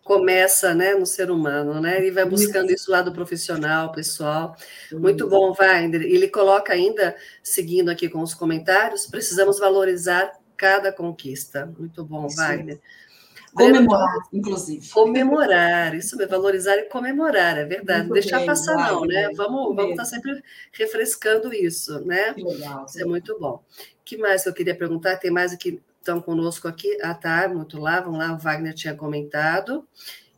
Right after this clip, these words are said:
Speaker 1: E em seguida, deixa eu só voltar aqui.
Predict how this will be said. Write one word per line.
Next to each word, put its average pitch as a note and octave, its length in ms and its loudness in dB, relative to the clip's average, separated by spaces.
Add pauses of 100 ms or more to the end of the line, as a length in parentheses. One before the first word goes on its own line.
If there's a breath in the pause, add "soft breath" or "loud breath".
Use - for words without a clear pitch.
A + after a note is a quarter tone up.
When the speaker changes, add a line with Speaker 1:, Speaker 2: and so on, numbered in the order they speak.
(120)
Speaker 1:
E F#3 200 2
em A3 40 -2
seguida, G#3 800 -2 (560)
deixa D#3+ 220 -8
eu E3 40 -12
só F#3 200 -2
voltar D#3 340 -4
aqui. C4 420 -6